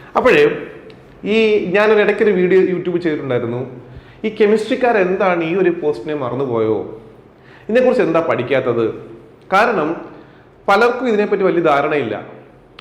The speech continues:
പറയട്ടെ, ഞാൻ ഒരു കുട്ടി വിളിച്ച് ചോദിച്ചതാണ്, "നിങ്ങൾ എന്താ ഈ സാനിറ്ററി കെമിസ്ട്രി പഠിക്കുന്നത്, ടെക്നിക്കൽ അസിസ്റ്റന്റ് എന്താ പഠിക്കാത്തത്?" ഈ സാനിറ്ററി കെമിസ്ട്രി അന്ന് വന്നപ്പോൾ എനിക്ക് ഒരു,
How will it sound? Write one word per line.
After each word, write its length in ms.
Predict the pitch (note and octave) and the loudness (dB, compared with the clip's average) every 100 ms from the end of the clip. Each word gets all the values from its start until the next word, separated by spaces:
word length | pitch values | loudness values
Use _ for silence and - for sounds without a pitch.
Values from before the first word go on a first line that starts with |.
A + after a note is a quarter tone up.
| - | -6
പറയട്ടെ, 460 | - G#3+ F#3 C3 - - - - - - - F#3 | 0 0 0 -2 -6 -14 -20 -20 -20 -20 -8 0
ഞാൻ 100 | A3 | 2
ഒരു 140 | A3+ | 2
കുട്ടി 240 | A3 G#3 A3+ | 2 0 4
വിളിച്ച് 220 | G3 G#3 | 4 4
ചോദിച്ചതാണ്, 440 | F#3 E3 E3+ E3 | 2 2 0 0
"നിങ്ങൾ 160 | G3 G#3 | 0 -2
എന്താ 200 | F#3 F3 | 0 0
ഈ 100 | E3 | 0
സാനിറ്ററി 500 | D#3+ D3 E3 F3+ F#3+ | 0 -2 -2 -2 -4
കെമിസ്ട്രി 340 | F#3 F3 F#3 | -4 -4 -4
പഠിക്കുന്നത്, 400 | D#3 C#3 C3+ C3+ C3+ | -4 -4 -4 -4 -4
ടെക്നിക്കൽ 280 | C#3+ - F#3+ | -4 -2 -2
അസിസ്റ്റന്റ് 280 | F#3+ D3+ C#3+ | -2 -4 -2
എന്താ 100 | B2+ | -2
പഠിക്കാത്തത്?" 480 | A2+ A#2+ A#2 G#2+ G2 - - - - - - - | -2 -2 -2 -4 -6 -12 -20 -20 -20 -20 -10 -4
ഈ 60 | |
സാനിറ്ററി 420 | G3 C3+ D3 E3 G#3+ | 2 2 2 0 0
കെമിസ്ട്രി 320 | A3 G#3+ G3+ | 0 0 -2
അന്ന് 180 | F#3 G#3+ | 2 2
വന്നപ്പോൾ 320 | F3+ G3 G3+ | 2 2 0
എനിക്ക് 240 | F#3+ G3+ | 2 2
ഒരു, 140 | F3 | 2